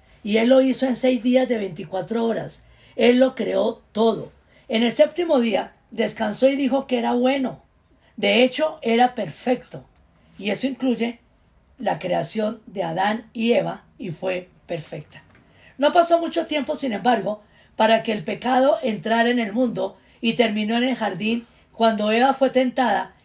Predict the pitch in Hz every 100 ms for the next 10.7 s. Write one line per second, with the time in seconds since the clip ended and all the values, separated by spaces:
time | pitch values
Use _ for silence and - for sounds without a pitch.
0 | - 202 190 202 220 226 _ 247 240 226
1 | 190 180 240 190 160 151 160 151 - 165
2 | 151 - _ _ _ _ _ _ - 214
3 | 233 240 240 196 202 - 220 220 214 180
4 | 160 _ _ - 220 220 226 226 220 226
5 | 226 208 180 160 165 208 180 170 - _
6 | _ _ 240 240 233 240 226 233 226 285
7 | 277 320 - 302 - 311 262 214 165 277
8 | 240 165 190 202 - _ - 240 220 208
9 | 233 233 277 262 240 240 277 247 165 -
10 | 202 214 214 226 160 -